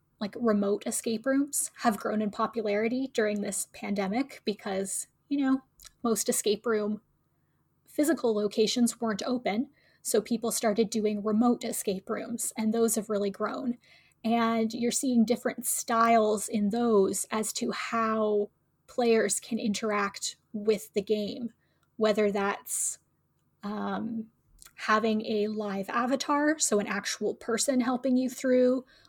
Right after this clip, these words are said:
whether there is a website with a hint system. Um,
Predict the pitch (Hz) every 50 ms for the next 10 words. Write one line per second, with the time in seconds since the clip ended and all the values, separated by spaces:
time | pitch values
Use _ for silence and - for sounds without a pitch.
0 | _ _ - 214 226 226 214 220 226 220 220 214 208 - 220 214 214 214 220 -
1 | - 226 214 208 202 208 196 - - - - 233 214 214 214 208 202 208 208 202
2 | 202 226 - _ _ _ _ _ _ - 220 202 214 220 220 220 220 - - 262
3 | 262 262 - - 226 220 - 214 185 - 233 233 240 - - - 262 - - -
4 | 294 277 285 302 302 - _ _ _ _ _ _ _ - - - - - 214 214
5 | 214 214 208 208 202 202 202 196 - 208